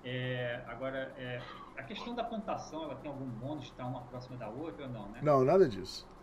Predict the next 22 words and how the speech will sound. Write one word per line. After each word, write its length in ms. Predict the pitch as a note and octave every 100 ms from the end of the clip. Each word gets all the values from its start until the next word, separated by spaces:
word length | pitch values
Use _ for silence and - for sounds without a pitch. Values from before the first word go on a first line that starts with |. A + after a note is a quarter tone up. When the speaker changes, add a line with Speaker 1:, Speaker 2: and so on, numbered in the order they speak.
| - -
Speaker 2:
O 80 |
tile 220 | B2+ F3 F3+
placement 380 | E3+ E3+ E3+ -
Speaker 1:
E 40 |
eu 60 | C#3
Speaker 2:
dele 200 | D3 D#3+
não 100 | D#3+
existe. 640 | D3 G#2+ F#2+ - - - - - - - -
Speaker 1:
E 140 | C#3
a 40 | D#3
questão 340 | E3 C3+ E3+
da 60 | E3
entrega, 540 | D3+ - D3 F3 F#3 F#3+
eu 180 | F3+ E3+
só 180 | - E3
preciso 360 | D#3 - D#3+ -
fazer 300 | E3+ C3+ D#3+
uma 140 | D#3+
ação 260 | - D#3+ E3
de 80 | E3+
entrega, 420 | E3+ A#2 G#2 A2
né? 160 | A#2+